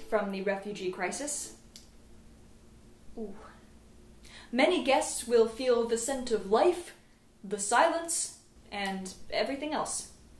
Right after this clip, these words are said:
Don't love that. Now for the good news. We have what we need to mitigate the damage. Now we say we should suffer a little.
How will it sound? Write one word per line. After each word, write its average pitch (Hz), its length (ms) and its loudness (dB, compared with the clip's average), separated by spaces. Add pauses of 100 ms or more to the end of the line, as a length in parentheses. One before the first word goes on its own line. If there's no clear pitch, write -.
(200)
Don't - 380 2
love 240 240 2
that. 214 220 -8
Now 359 280 8
for 349 140 2
the - 60 2
good 240 240 4
news. 190 400 -2 (320)
We 277 260 0
have 330 360 6
what 277 180 -4
we 269 140 0
need 220 520 -2
to 254 100 -2
mitigate 226 500 2
the 233 80 -4
damage. - 540 -8
Now 294 360 8
we 277 180 2
say 240 600 4
we 311 340 0
should 285 540 4
suffer 208 580 0
a 175 80 -2
little. 175 440 -4